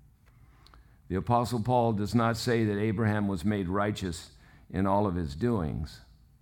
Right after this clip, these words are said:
However, God accounted Abraham as righteous. He decided that he was righteous. He gave that gift.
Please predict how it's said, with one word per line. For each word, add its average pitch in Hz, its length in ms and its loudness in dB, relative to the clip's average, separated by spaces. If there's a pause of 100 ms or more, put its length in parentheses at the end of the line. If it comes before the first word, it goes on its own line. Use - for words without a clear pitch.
(600)
However, 95 380 0
God 98 260 0
accounted 110 480 0
Abraham 90 680 -2 (120)
as 73 160 -8
righteous. 64 540 -10 (800)
He 73 100 -6
decided 85 560 -4
that 82 140 -6
he 82 80 -2
was 76 220 -8
righteous. 78 400 -6
He - 100 -10
gave 71 300 -8
that 78 220 -8
gift. - 200 -10